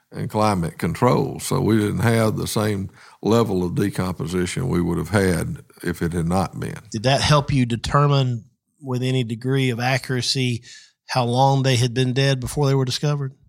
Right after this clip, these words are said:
Speaker 1: It was consistent with the time frame we believe they were killed. I'm pretty sure this happened on Saturday.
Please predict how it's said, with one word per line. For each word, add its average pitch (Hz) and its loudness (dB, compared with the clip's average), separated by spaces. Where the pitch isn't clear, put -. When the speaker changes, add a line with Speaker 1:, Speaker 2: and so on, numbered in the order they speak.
Speaker 1:
It 147 4
was 131 2
consistent 110 0
with 101 4
the 87 -4
time 107 2
frame 98 0
we 95 2
believe 92 4
they 92 0
were 82 -4
killed. - -2
I'm 143 2
pretty 165 4
sure 120 4
this 110 2
happened 101 0
on 90 -2
Saturday. 87 -2